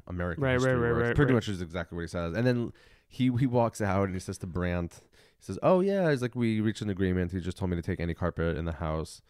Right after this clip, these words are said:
Speaker 2: Right.
Speaker 1: So he grabs a carpet. He's on his way out. And this is where he runs into Bunny, t-, uh, played
Speaker 2: Played
Speaker 1: by
Speaker 2: by Tara
Speaker 1: Tara
Speaker 2: Reid.
Speaker 1: Reid. Uh,
Speaker 2: Who's
Speaker 1: by the
Speaker 2: wearing pink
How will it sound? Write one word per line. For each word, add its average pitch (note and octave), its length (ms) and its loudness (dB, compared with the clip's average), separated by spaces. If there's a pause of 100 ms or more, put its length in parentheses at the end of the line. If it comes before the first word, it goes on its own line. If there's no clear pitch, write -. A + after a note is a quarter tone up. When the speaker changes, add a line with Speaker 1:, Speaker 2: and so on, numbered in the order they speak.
(160)
Speaker 2:
Right. C3+ 280 0 (140)
Speaker 1:
So - 140 -4
he G2+ 80 0
grabs G#2 280 0
a A2+ 60 -4
carpet. F2+ 540 2
He's G2+ 160 -4
on F#2+ 100 0
his F#2+ 100 -2
way F#2 220 2
out. E2 380 0
And G2+ 100 -2
this G2+ 140 -4
is G#2 80 -6
where G2 140 -4
he G2+ 100 -6
runs F2+ 260 -4
into E2 680 -6
Bunny, G#2 380 2
t-, - 120 -8
uh, E2+ 140 -6
played E2+ 140 -6
Speaker 2:
Played D3 220 2
Speaker 1:
by C3+ 80 2
Speaker 2:
by B2+ 60 4
Tara C3 180 0
Speaker 1:
Tara B2+ 160 2
Speaker 2:
Reid. C3 180 4
Speaker 1:
Reid. B2 140 0 (540)
Uh, F#2 400 0
Speaker 2:
Who's C#3 140 0
Speaker 1:
by A#2 40 4
the - 60 6
Speaker 2:
wearing C3 180 2
pink C3 480 -4